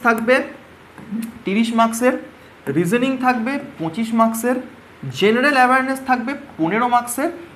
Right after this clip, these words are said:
এবং জেনারেল সায়েন্স আলাদা করে দিয়েছে, থাকবে তিরিশ মার্কসের। তো এইটা হচ্ছে totally তোমার just কাট অফটা ক্লিয়ার করার। এটা কিন্তু তোমার ফাইনাল চাকরির ক্ষেত্রে কোনো এর র‍্যাঙ্ক বা কিছু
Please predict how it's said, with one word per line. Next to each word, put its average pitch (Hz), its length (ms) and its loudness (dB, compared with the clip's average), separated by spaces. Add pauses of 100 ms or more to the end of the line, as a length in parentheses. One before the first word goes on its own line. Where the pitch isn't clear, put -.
এবং 247 120 0 (140)
জেনারেল 233 300 2 (120)
সায়েন্স 139 300 0 (200)
আলাদা 208 260 4
করে 175 180 0
দিয়েছে, 117 220 -6 (260)
থাকবে 160 280 2 (480)
তিরিশ 123 340 0
মার্কসের। 113 340 -8 (320)
তো 240 60 -4 (280)
এইটা 277 240 4 (100)
হচ্ছে 277 200 -2 (100)
totally 254 300 2 (100)
তোমার 254 220 4 (420)
just 302 260 4 (160)
কাট 180 240 2
অফটা 240 240 0 (120)
ক্লিয়ার 185 380 4
করার। 117 220 2 (360)
এটা 226 140 2 (120)
কিন্তু 254 200 -2 (120)
তোমার 254 180 0 (120)
ফাইনাল 196 380 2 (100)
চাকরির 202 420 0
ক্ষেত্রে 202 260 -6 (100)
কোনো 226 140 2 (680)
এর 254 80 4 (560)
র‍্যাঙ্ক 175 260 2 (100)
বা 190 160 4
কিছু 226 220 -2